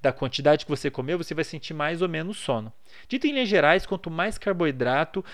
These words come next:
e quanto mais é, quantidade for, mais sono você tende a sentir, tá? Mas é um pouqui-, o buraco é um pouquinho mais embaixo. De qualquer forma, é natural a gente sentir sono depois.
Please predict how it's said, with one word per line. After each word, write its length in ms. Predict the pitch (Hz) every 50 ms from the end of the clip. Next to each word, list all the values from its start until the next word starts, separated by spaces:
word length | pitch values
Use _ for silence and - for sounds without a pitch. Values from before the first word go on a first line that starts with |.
| - - -
e 80 | 147
quanto 380 | 131 - 160 165 165 - - 151
mais 640 | 147 143 147 156 170 185 190 175 - - - - - - - - - - - - - - - - - - - - - - - -
é, 280 | 156 143 139 131 131 127
quantidade 560 | - - 160 156 - - 143 147 139 131 -
for, 260 | - - 151 160 175
mais 200 | 175 185 185 196
sono 300 | - - - 160 160 170
você 260 | 156 165 156 - 170
tende 300 | 156 - - 147 147 147
a 20 | 151
sentir, 480 | - - - 180 170 - - 117 104 - - -
tá? 220 | - 123 131 - - - - - - - -
Mas 500 | - 123 127 131 135 139 135 120 - -
é 80 | - 147
um 60 | 135
pouqui-, 260 | 127 - 143 - -
o 20 | 160
buraco 280 | 135 139 127 131 135 -
é 40 | 143
um 20 |
pouquinho 240 | 147 143 - - 147
mais 200 | 151 151 156 156
embaixo. 380 | 165 160 127 117 113 - - - - - - - -
De 60 | -
qualquer 220 | - 277 262 233 -
forma, 300 | - 196 214 233 233 226
é 20 |
natural 360 | 220 220 - - 208 190 202
a 40 | 214
gente 200 | 190 196 185 -
sentir 240 | - 185 165 - 175
sono 260 | - - 151 143 143
depois. 580 | 139 127 - - 123 123 139 175 170 - -